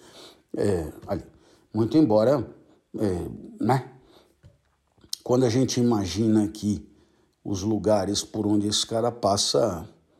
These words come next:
ele não vem muito à mente esse tipo de cenário, né?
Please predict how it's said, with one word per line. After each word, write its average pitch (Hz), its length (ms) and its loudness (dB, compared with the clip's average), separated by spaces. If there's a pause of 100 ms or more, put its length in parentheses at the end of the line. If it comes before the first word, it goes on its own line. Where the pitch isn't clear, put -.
(1120)
ele 92 1700 0
não 117 240 2
vem 113 240 4
muito 107 400 2
à 104 60 2
mente 98 420 -2
esse 107 220 -2
tipo - 400 -10
de - 80 -2
cenário, 78 680 -4
né? - 140 -16